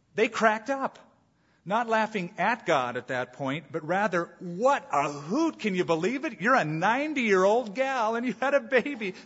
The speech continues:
That's awesome. Let's call him Laughter." They'd always remember that.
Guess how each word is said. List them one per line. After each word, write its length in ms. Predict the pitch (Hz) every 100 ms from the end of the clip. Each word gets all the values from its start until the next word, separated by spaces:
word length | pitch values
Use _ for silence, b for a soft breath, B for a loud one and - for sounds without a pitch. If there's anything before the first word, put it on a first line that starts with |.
| -
That's 380 | 180 254 262
awesome. 600 | 220 226 247 233 262 226 104 - _ _ b b b b b b
Let's 160 | 214 220
call 240 | 220 262
him 80 | 269
Laughter." 460 | 285 294 - 147 - _ - _ _ _ _ _ _ _ _ _ _
They'd 140 | - 131
always 380 | 127 156 156 165
remember 340 | 151 120 107
that. 240 | 95 87